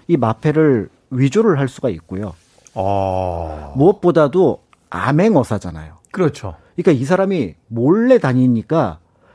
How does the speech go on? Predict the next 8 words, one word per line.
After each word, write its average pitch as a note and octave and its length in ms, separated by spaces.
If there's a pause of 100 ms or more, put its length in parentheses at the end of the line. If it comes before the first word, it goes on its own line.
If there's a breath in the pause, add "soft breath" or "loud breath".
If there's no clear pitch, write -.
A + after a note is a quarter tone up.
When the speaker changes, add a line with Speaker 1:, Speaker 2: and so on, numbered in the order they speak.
(120)
Speaker 1:
사실은 G3+ 540
내가 C#3+ 480
가짜 E3 680
어사이지만 C#3 880
진짜처럼 E3+ 760
하더라도 F#3 680 (240 soft breath)
지방의 E3 420
관료들이 C3+ 640